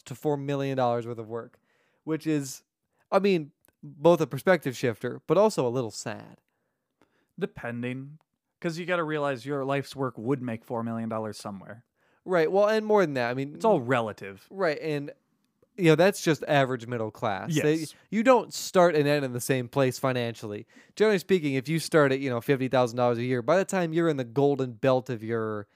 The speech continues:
Speaker 1: career, you know, you are somewhere sixty, seventy, eighty thousand dollars
Speaker 2: Yep.
Speaker 1: a year. So it's a little different then. But, yeah,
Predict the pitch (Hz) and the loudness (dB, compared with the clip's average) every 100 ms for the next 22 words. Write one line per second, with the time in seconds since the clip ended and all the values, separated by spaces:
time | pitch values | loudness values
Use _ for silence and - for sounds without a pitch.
0 | _ _ _ - 156 165 185 123 110 120 | _ _ _ -4 0 4 6 4 0 -4
1 | 113 117 135 120 110 - 139 123 113 107 | -4 -2 0 0 0 -2 -2 -4 -6 -6
2 | 101 101 98 _ _ _ _ - 127 - | -6 -10 -12 _ _ _ _ -10 -8 -8
3 | - 107 101 - 127 113 110 113 110 120 | -8 -6 -6 -4 -4 -4 -6 -6 -4 -4
4 | 123 123 123 113 113 117 113 113 110 113 | -2 -2 0 0 -2 -2 0 0 -2 -6
5 | 117 107 104 120 _ _ _ - 131 117 | -4 -4 -6 -12 _ _ _ -4 0 2
6 | 165 196 165 151 135 127 117 110 - 113 | 2 0 2 2 2 0 -2 -8 -12 -14
7 | 113 _ - - - _ _ _ - - | -16 _ -8 -8 -8 _ _ _ -20 -20
8 | - 127 107 | -6 -4 -4